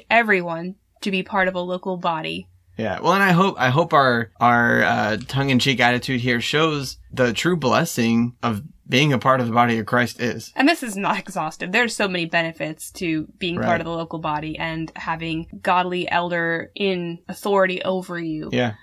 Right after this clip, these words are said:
Speaker 1: There are legitimate reasons why you shouldn't belong to a particular church. Abuse, spiritual abuse.
Speaker 2: Mm-hmm.
Speaker 1: I mean, obviously physical abuse. We've seen that happen in
Speaker 2: Yeah.
Speaker 1: churches before.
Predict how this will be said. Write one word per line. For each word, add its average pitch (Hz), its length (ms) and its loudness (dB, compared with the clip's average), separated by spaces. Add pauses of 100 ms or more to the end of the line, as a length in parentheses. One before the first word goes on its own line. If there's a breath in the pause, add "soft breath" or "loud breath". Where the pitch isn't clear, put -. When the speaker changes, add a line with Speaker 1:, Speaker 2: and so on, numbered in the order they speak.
(160 loud breath)
Speaker 1:
There 226 300 2
are 208 440 6 (100)
legitimate 185 560 -2
reasons 262 480 0
why 226 120 4
you 220 140 0
shouldn't 208 280 -4
belong 185 360 -2
to - 160 -8
a 170 100 -8
particular 240 720 -8
church. 294 520 -4 (300)
Abuse, 196 760 -2
spiritual 190 500 -4
abuse. 190 720 -2
Speaker 2:
Mm-hmm. 113 220 -2
Speaker 1:
I 104 40 0
mean, 120 180 -8
obviously 190 480 0
physical 190 460 -6
abuse. 180 640 -4
We've 180 240 -10
seen 175 300 -8
that 165 160 -10
happen 170 340 -10
in 170 80 -8
Speaker 2:
Yeah. 175 100 -4
Speaker 1:
churches 175 320 -8
before. 175 580 -6